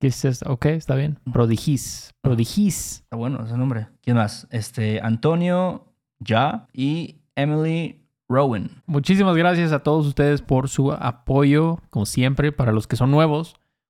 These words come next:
Speaker 1: ofrecemos los transcripts palabra por palabra, hechos a mano, eh, no por chat G P T o algo así,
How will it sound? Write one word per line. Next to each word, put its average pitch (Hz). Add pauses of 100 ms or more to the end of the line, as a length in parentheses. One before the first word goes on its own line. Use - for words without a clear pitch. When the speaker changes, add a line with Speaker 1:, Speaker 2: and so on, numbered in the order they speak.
(120)
Speaker 1:
ofrecemos 127
los 117
transcripts -
palabra 117
por 107
palabra, 117
hechos 120
a 104
mano, 123
eh, - (140)
no 110
por 202
chat -
G 123
P 113
T 123
o 110
algo 110
así, 117